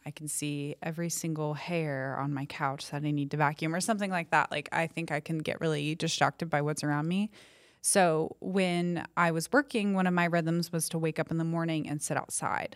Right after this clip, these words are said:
like, when it wasn't, you know, negative thirty degrees outside. Um, being outside really helps me 'cause I, I think, like, the practicals of, like, I submit this thought to you, and I've definitely done that before, but I think I also, it has so much to do with,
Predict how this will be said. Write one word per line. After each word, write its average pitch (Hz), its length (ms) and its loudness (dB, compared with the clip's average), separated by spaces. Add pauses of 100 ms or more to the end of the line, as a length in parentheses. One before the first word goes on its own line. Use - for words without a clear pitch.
(140)
like, 147 160 -6
when 147 100 -2
it - 60 -6
wasn't, 143 380 -4
you 151 100 -4
know, 139 200 -6 (340)
negative 147 440 -6
thirty 139 240 -6
degrees 175 340 -2
outside. - 460 -4 (420)
Um, 185 300 6
being 233 320 2
outside 202 400 2
really 202 220 2
helps 185 340 0
me 190 320 0
'cause 208 180 2
I, 202 200 4
I 196 120 2
think, 240 240 -4
like, 233 140 0
the 208 80 -4
practicals 185 500 -2
of, 175 140 -6
like, 170 160 -2
I 160 80 -2
submit 180 400 -4
this 180 100 -4
thought - 280 -2
to 185 120 -6
you, 170 140 -2
and 170 100 -2
I've 175 240 -2
definitely 170 400 -2
done 160 160 -2
that - 160 -4
before, 160 360 -2
but 156 120 -2
I 160 80 0
think 185 240 -8
I 180 160 -4
also, 156 600 -4
it 160 80 -8
has - 300 -6
so - 140 -4
much 156 340 -4
to 160 80 -6
do 147 400 -6
with, 151 140 -6